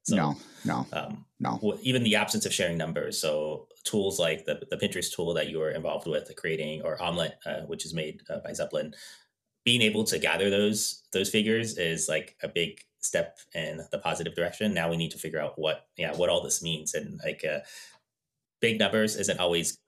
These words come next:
Speaker 1: like, in, in our use case, like, having tens of thousands of instances of button. Okay, cool.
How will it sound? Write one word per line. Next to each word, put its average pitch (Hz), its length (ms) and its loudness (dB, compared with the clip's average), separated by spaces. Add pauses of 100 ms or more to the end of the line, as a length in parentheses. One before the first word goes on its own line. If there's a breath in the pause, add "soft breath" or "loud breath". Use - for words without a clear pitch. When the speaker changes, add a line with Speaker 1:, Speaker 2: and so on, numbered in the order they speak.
(140)
Speaker 1:
like, 85 180 -2
in, 92 120 0
in 90 160 -2
our 92 100 2
use 90 220 -2
case, 82 320 0
like, - 340 -2
having 92 480 0 (500 loud breath)
tens 92 240 0
of 92 80 -4
thousands 87 300 0
of - 80 -12
instances 85 440 -2
of - 220 -2
button. 87 380 -2 (100)
Okay, 85 360 0
cool. - 320 -4